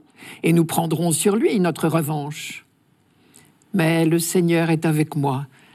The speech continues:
tel un guerrier redoutable. Mes persécuteurs trébucheront, ils ne réussiront pas.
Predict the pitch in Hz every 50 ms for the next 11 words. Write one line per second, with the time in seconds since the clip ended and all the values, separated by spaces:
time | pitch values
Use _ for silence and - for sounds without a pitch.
0 | _ _ - _ - 160 151 147 151 151 151 151 143 156 160 156 143 147 151 147
1 | 139 - 156 151 143 151 139 - - 147 131 127 117 - - - _ _ _ _
2 | _ _ _ _ _ _ _ _ _ _ _ 190 180 165 156 208 185 - - 208
3 | 185 - 202 185 - 214 202 190 - - - - 202 180 160 170 160 - - -
4 | - - 147 143 147 - - - - - _ - 190 185 185 180 175 156 - 170
5 | 151 135 131 - - 147 139 135 123 - - 123 120 107 - -